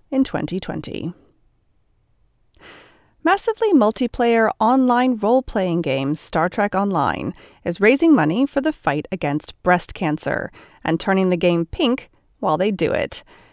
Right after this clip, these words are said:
In a blog post yesterday, Star Trek Online announced that they are teaming up with digital media bundle website Groupies to offer several exclusive sets of digital assets for the game,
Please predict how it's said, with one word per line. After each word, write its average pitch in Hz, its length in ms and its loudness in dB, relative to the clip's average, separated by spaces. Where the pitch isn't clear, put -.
In 269 100 4
a 262 60 4
blog 214 320 4
post 208 320 0
yesterday, 202 640 2
Star 339 260 0
Trek 359 260 2
Online 202 460 4
announced 196 460 0
that 196 100 -6
they 196 140 0
are 190 80 0
teaming 320 400 0
up 185 200 2
with 208 200 -2
digital 277 340 4
media 277 400 4
bundle 165 400 2
website 175 580 -2
Groupies 226 680 -2
to - 100 -2
offer 175 320 2
several 302 460 2
exclusive - 640 -2
sets - 340 -2
of 214 160 0
digital 180 380 2
assets 151 480 -2
for 175 140 -2
the 175 100 -2
game, 190 440 0